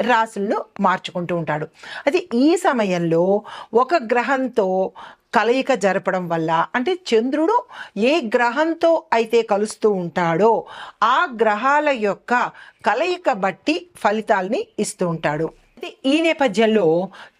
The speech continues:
చంద్రుడు కుజుడితో కలయ-, కలయిక చేయడం వల్ల, ఆ, నవపంచమ రాజయోగం ఏర్పడుతోంది. ఈ శుభయోగం వల్ల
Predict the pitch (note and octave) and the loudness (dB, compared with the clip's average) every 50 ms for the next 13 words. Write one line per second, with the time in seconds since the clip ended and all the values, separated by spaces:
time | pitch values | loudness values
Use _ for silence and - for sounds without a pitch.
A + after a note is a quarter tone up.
0 | - C4+ D4 F4 F#4+ G4+ G4 D#4 A3 F#3 F3 G3 G#3 A#3+ - - _ _ _ - | -2 0 0 2 2 2 2 4 4 4 2 2 -2 -4 -6 -12 _ _ _ 2
1 | A#3+ D4 D#4 D#4+ E4+ F4 F#4+ F#4 - F4 F4 E4+ - B3 G3+ F3+ F#3 G3 G3 G3+ | 2 4 4 4 2 2 0 2 2 2 2 2 0 0 -2 0 0 0 0 0
2 | F#3+ F3 _ - - F#3+ F3+ F#3+ F#3 - G3 F#3+ - F#3+ F3 F3+ F#3+ F#3 F3 F3+ | 0 -2 _ -4 -2 -2 -2 0 0 -2 -2 -2 0 0 0 0 0 0 0 0
3 | F3+ G3+ B3 F#4 B4+ C5 - _ - - - - - - _ _ _ _ _ _ | 2 2 2 2 0 -4 -10 _ -20 -20 -20 -20 -20 -20 _ _ _ _ _ _
4 | _ _ _ _ - - A3+ G#3+ G#3 G#3 G#3 A3+ B3+ F4 G4+ F#4 E4 D4+ C4 - | _ _ _ _ -2 0 0 2 2 0 0 0 0 0 0 0 -2 -2 -2 -2
5 | A#3 A#3 A3 G3+ G3 E3 E3+ G3 G3+ G#3 C#4+ F#4+ - - G3 F#3 F3+ - F3 D3+ | 0 0 0 0 0 0 0 0 0 0 -2 -4 -4 -2 -4 -4 -2 -4 -6 -6
6 | - E3 D#3 D3+ C#3+ D3 C#3+ - - - - - - _ - B3 C#4+ E4 F#4 F#4 | -6 -6 -8 -8 -8 -10 -12 -14 -16 -20 -20 -20 -12 _ 0 2 4 4 4 2
7 | - E4 D4+ A3 A3 A3 G3+ G3+ G3+ F3 F3 F3 E3 D#3 E3 D#3 D#3 D#3+ E3 F3+ | 2 0 0 0 2 2 2 2 2 2 0 -2 -4 -4 -2 0 0 0 2 2
8 | F#3+ G#3 | 0 -2